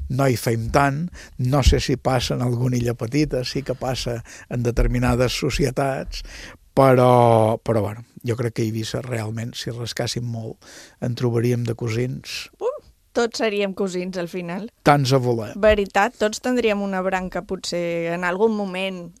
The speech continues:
Speaker 1: Segurament.
Speaker 2: Potser segle setze. Tu l'has fet, el teu arbre genealògic?
Speaker 1: Jo no, un cosí de mon pare va, s'hi va entretenir i va fer una cosa espectacular perquè hi ha mil, en Bernat Ribes va fer un,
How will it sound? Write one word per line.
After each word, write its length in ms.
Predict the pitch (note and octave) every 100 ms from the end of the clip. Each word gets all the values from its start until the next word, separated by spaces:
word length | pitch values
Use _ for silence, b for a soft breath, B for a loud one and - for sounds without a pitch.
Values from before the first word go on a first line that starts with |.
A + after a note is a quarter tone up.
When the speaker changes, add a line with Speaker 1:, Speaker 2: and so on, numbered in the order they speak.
| -
Speaker 1:
Segurament. 580 | - D3+ D3 D3 C#3 -
Speaker 2:
Potser 220 | G#3 A3
segle 300 | A3 G#3 F#3+
setze. 380 | G3 G3+ G3 F#3+
Tu 80 | A#3
l'has 220 | D4 E4+
fet, 160 | G#3 G3+
el 80 | D#4
teu 160 | C4+
arbre 380 | G#3+ G#3 G#3+ G3
genealògic? 760 | G#3+ G#3+ F#3+ F#3 F3 F#3 F#3 F4 B B B B B
Speaker 1:
Jo 240 | - C#3+ B3
no, 200 | B3 B3 A3 B B
un 180 | F#3+ F3
cosí 300 | G3+ F3 G3
de 80 | F#3
mon 240 | F3 D3
pare 320 | F3 E3+ D3+ G#3 B B C#3+
va, 380 | C#3 D#3 D3+ - C3+
s'hi 240 | - D#3+
va 140 | D#3+
entretenir 720 | D#3+ D#3 D#3 D3 D#3 E3 A#3+ A3+ B B B
i 180 | C#3+
va 80 | D#3
fer 140 | C#3+ E3
una 100 | D#3+
cosa 220 | D#3 D#3
espectacular 720 | D#3 - C#3+ D3+ C#3+ C#3+ D3+
perquè 320 | D#3+ D#3+ C#3+ C#3+
hi 80 |
ha 60 | C#3+
mil, 440 | C#3 C#3+ D3 C#3 B2+
en 160 | B2+
Bernat 320 | C3 C#3+ C#3+ C#3
Ribes 420 | B2 B2+ G3+ D3+
va 140 | D#3
fer 140 | C#3 D3
un, 380 | D3 D3 C#3+